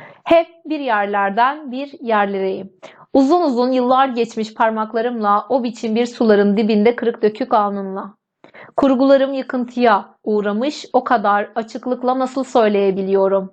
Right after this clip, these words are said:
Ben o mu, nasıl? Artık benim değil bu bahçe, ev. Ben kimim? Onlar nedir benim için? diyor.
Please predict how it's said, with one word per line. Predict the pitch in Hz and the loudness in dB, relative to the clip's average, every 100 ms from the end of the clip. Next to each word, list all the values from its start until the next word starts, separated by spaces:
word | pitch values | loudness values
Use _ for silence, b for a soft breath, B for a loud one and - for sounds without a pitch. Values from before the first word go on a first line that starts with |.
| _ | _
Ben | 220 214 214 220 | 0 0 -2 -10
o | 226 220 | -6 -6
mu, | 196 185 196 | -6 -8 -4
nasıl? | 208 - 190 190 - _ B B B | -4 -4 -8 -8 -12 _ B B B
Artık | 277 302 349 294 | 0 2 -2 -4
benim | 311 320 | -4 -2
değil | 269 285 233 | -2 0 0
bu | 202 | 2
bahçe, | 202 190 - 214 190 196 _ - | 2 0 -6 -6 -6 -8 _ -4
ev. | 190 185 - - | -2 -4 -10 -4
Ben | 226 262 | -2 -2
kimim? | 254 240 202 185 214 - | -8 -6 -4 -6 -4 2
Onlar | 247 262 320 277 | 2 4 2 4
nedir | 233 240 190 | 2 2 -2
benim | 190 185 | -4 -6
için? | 185 - 185 - _ _ _ | -10 -12 -12 -14 _ _ _
diyor. | 202 185 | 2 4